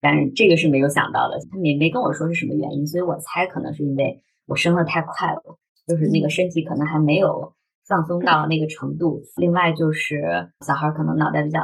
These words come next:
Speaker 1: 大吧，就不管是什么原因，总之就是后面就发生了这种事情。最后他们就给我，给我开了铁片，让我吃铁片，身体可以继续造血。那之后因为撕裂嘛，然后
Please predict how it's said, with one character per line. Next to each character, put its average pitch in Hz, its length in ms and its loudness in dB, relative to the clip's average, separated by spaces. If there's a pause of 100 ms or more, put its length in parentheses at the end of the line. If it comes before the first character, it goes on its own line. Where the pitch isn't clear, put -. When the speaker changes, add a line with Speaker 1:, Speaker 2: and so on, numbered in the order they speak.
Speaker 1:
大 165 220 -4
吧， - 200 -10
就 165 140 -6
不 202 140 -4
管 165 160 4
是 185 80 2
什 151 100 -2
么 156 120 4
原 160 220 4
因， 160 280 4
总 147 180 0
之 165 160 0
就 165 140 -2
是 156 100 -4
后 170 180 0
面 147 160 2
就 151 100 -2
发 160 200 0
生 160 100 0
了 151 80 4
这 165 120 2
种 147 160 0
事 - 180 -6
情。 156 240 -10 (140)
最 180 120 0
后 175 180 2
他 170 120 -4
们 165 80 0
就 160 80 -2
给 156 100 -6
我， 156 160 -2 (640)
给 165 60 -2
我 160 100 -2
开 - 240 -2
了 170 120 4
铁 151 280 -6
片， 151 240 2
让 151 160 0
我 - 80 -8
吃 - 220 -4
铁 - 360 -6
片， 151 140 0 (400)
身 165 180 4
体 143 200 2
可 165 100 -2
以 - 180 -4 (140)
继 156 140 2
续 151 140 -2
造 151 220 4
血。 - 320 -8 (200)
那 151 320 0
之 170 180 -2
后 160 240 4
因 156 140 6
为 151 160 6
撕 156 240 -4
裂 160 120 2
嘛， - 160 -2
然 - 120 -8
后 160 140 -10